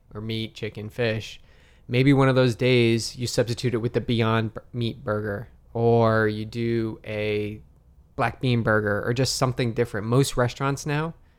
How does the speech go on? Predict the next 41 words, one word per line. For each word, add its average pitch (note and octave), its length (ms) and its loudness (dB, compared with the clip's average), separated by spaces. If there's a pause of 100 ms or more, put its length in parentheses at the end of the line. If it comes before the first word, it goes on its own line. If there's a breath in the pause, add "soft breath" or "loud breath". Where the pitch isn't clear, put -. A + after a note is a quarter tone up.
(320)
offer B2+ 280 0
black A#2 240 0
bean A2 180 -4
burgers. G#2+ 540 -8
We B2 100 -4
see A#2+ 240 -2
it A2+ 60 2
all A2 120 2
the A2 80 0
time A#2 300 -2
because G#2+ 260 -6
it's, - 440 -12
it's - 160 -16 (260)
pretty A2+ 180 -6
much A2+ 160 -4
what A#2 140 0
we A2 120 -2
order A#2 580 2
in G#2+ 160 -8
the G#2+ 80 -8
traditional A2 520 -8
restaurant. A2 540 -2 (1800 soft breath)
But C#3 80 -4
just F3+ 180 2
try F3 220 4
it, G2+ 100 2
because B2 240 0
you A#2+ 80 2
can B2 140 -2
still B2 260 2
add B2+ 140 4
your A#2+ 80 4
ketchup A#2 520 0
and A#2 120 4
mustard A2+ 640 0
or A2 80 0
barbecue A2 520 -2
sauce, A2 440 -2
whatever A2+ 260 -2
you A#2 200 0
want A2+ 380 0